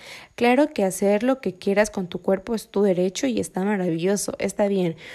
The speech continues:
Usando de ejemplo a Adele para visualizar la gordofobia, yo mismo la sigo encontrando en mí". Y yo también la identifico, porque es como que, "Ay, Samantha", como que idealizando un cuerpo que no es el mío, que no,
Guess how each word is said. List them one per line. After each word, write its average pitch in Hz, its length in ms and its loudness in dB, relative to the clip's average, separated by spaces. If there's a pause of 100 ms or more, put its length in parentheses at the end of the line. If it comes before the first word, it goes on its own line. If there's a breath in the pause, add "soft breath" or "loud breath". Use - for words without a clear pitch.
(140 loud breath)
Usando 214 680 -2
de 208 100 0
ejemplo 196 640 4
a 196 120 4
Adele 196 300 0
para 240 220 0
visualizar 196 520 -4
la 196 100 0
gordofobia, 269 680 -2 (380 loud breath)
yo 349 100 2
mismo 277 460 0
la 190 160 -2
sigo 196 460 -2
encontrando 190 600 -2
en 175 160 -4
mí". 214 380 -8
Y 226 80 -6
yo 240 160 -4
también 294 280 0
la 277 80 2
identifico, 196 580 0
porque - 220 -10
es 240 60 -4
como 247 180 -10
que, 269 140 -4
"Ay, 269 300 -4
Samantha", - 640 -8 (400 loud breath)
como 262 240 0
que - 180 -4
idealizando 233 720 0
un 214 120 -2
cuerpo 196 520 -2
que 220 140 4
no 208 160 4
es 196 160 2
el 214 160 0
mío, 196 400 0
que 220 120 0
no, 208 200 0